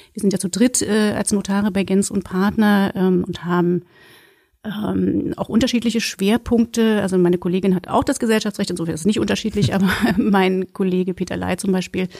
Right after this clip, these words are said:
ähm, ist mehr, äh, im Immobilienbereich tätig. Ähm, also Immobilienkaufverträge, gesellschaftsrechtliche Fragen von der Gründung über Änderungen, äh, äh, des Gesellschaftsvertrages, Wechsel bei den Gesellschaftern, also einer verkauft,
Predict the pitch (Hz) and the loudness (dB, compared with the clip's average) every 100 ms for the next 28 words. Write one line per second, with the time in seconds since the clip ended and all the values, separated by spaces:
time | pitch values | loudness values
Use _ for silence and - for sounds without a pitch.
0 | - - - - 196 180 180 175 190 - | -20 -20 -12 -2 2 4 4 2 -2 -2
1 | 180 170 175 170 175 180 - 190 170 170 | 0 4 4 4 2 -2 -6 -6 -4 -2
2 | - 175 180 180 196 247 254 233 233 233 | -2 -4 -2 -2 2 4 4 2 2 0
3 | - 226 214 214 214 - - - - _ | -4 -4 -2 -4 -4 -10 -20 -20 -20 _
4 | 190 185 185 180 202 185 185 190 247 220 | -4 0 2 2 0 -2 0 2 2 2
5 | 208 208 - 196 196 190 180 175 170 - | -2 -4 -2 0 2 2 2 2 -2 -8
6 | - 202 202 196 196 - - 190 - 185 | -8 -4 0 0 -2 -4 -6 -6 -4 -6
7 | 185 - 170 175 175 180 - 233 202 190 | -6 -8 -2 -2 0 -2 0 0 2 2
8 | 202 226 208 196 190 180 - 214 202 190 | 4 4 6 4 4 2 0 -2 0 0
9 | 185 196 226 214 190 190 190 185 180 185 | 0 2 4 4 2 4 4 2 0 0
10 | 185 190 185 - 196 190 180 - 208 185 | 0 -2 -6 -8 -4 -2 -2 0 2 2
11 | 196 202 - 196 - 180 185 185 190 185 | 2 -2 -4 -8 -6 -2 0 0 -2 -2
12 | - 180 202 - 208 196 196 196 185 196 | -2 0 0 0 0 0 2 2 2 2
13 | 202 - 180 180 180 175 180 180 175 - | 0 -2 0 0 0 -2 0 0 -4 -4
14 | 208 208 202 - | 0 0 -2 -10